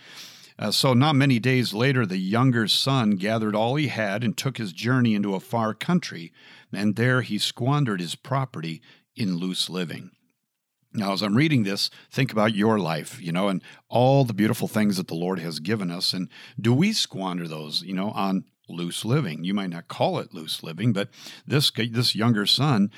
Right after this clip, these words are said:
squandered his property to loose living, in loose living. And, and when he had spent everything,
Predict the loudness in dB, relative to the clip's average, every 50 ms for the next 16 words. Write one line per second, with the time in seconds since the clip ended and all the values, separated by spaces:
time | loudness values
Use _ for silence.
0 | -14 -12 -8 -6 -4 0 2 4 4 6 6 6 4 4 2 0 -4 -4 -4 -2
1 | 0 0 0 0 -2 -2 -2 -2 -2 -4 -6 -6 -4 -4 -4 -4 -4 -2 0 0
2 | 2 4 4 4 2 2 -2 _ _ -8 -4 -2 0 0 0 0 0 0 2 4
3 | 6 6 6 4 2 -2 -6 -14 -14 -6 0 4 6 6 8 8 8 6 6 4
4 | 2 0 -2 -2 0 2 2 2 2 0 -4 _ _ _ 0 0 0 0 0 -4
5 | -4 -4 -4 -4 -6 -8 -10 -10 -10 -10 -10 -12 -16